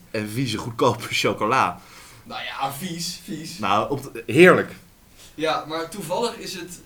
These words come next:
Speaker 2: zijn de dingen die we daar krijgen nooit echt de dingen die ik zelf in de Albert Heijn koop, maar ja, dat is ook heel toevallig. En natuurlijk omdat ik heel lang niet in de Albert Heijn ben geweest.
Speaker 1: Ja. <laughs> Maar, ehm,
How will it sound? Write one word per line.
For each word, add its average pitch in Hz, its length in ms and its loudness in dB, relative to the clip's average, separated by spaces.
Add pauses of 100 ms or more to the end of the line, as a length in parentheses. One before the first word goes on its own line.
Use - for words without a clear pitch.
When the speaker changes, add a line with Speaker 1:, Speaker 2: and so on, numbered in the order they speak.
Speaker 2:
zijn 156 240 -8
de 156 80 -8
dingen 160 260 -6
die 156 120 -10
we 151 80 -10
daar 143 120 -10
krijgen 151 460 -6
nooit 156 380 -10
echt 143 180 -16
de 135 60 -18
dingen 139 240 -10
die 135 120 -10
ik 127 80 -12
zelf 143 260 -10 (260)
in 131 60 -16
de 120 60 -12
Albert 127 200 -10
Heijn 127 180 -12
koop, 117 240 -14
maar 113 220 -16 (920)
ja, - 120 -12
dat 131 120 -6
is 135 60 -8
ook 127 60 -8
heel 131 100 -8
toevallig. 117 460 -14 (260)
En 123 80 -16
natuurlijk 135 300 -8
omdat 127 200 -8
ik 127 120 -10
heel 135 160 -6
lang 127 180 -8
niet 135 100 -12
in 131 60 -14
de 120 60 -12
Albert 117 180 -12
Heijn 123 200 -12
ben 107 260 -12
geweest. 107 280 -14 (560)
Speaker 1:
Ja. 107 380 -2
<laughs> - 1800 -8
Maar, 151 420 8
ehm, 135 460 4